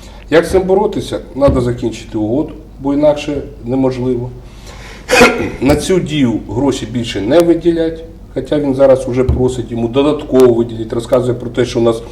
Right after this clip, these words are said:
на зиму вже нема снігу, ой, не-, нема чим прибирати дорогу. Ми все вимили вже, розумієте? А вимили ми вже тільки в цьому році тринадцять мільйонів.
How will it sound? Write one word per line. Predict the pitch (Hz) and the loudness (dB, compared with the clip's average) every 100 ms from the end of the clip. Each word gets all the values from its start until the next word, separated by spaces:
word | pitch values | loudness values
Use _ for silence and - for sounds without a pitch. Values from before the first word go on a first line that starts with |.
| - - - | -18 -18 -2
на | 127 170 | 4 4
зиму | 143 113 | 4 0
вже | 107 123 | 0 0
нема | 131 139 101 95 92 | 2 0 0 -4 -6
снігу, | - - 98 95 107 104 | -12 -12 -12 -12 -14 -4
ой, | 113 101 | 0 0
не-, | 107 110 | -2 -2
нема | 117 143 170 | 0 0 0
чим | - | -4
прибирати | 117 104 101 120 143 | -8 -6 -2 -2 0
дорогу. | 135 107 95 90 92 - - - | -2 -2 -4 -8 -12 -16 -12 -2
Ми | 151 | -2
все | - 160 | 2 2
вимили | 123 117 139 127 107 104 101 | 2 2 4 4 4 0 -2
вже, | 98 101 101 | -4 -4 -4
розумієте? | 110 123 160 185 110 | -4 0 0 0 0
А | 104 | 2
вимили | 156 190 135 117 | 4 4 4 2
ми | 113 | 2
вже | 110 123 127 - - | 2 0 -2 -10 -14
тільки | 127 131 | -2 -2
в | 123 | 2
цьому | 143 147 | 4 4
році | 110 104 - | 4 0 -4
тринадцять | - 117 113 107 110 110 | -2 2 2 0 -4 -6
мільйонів. | 104 101 101 95 92 | -6 -6 -8 -8 -10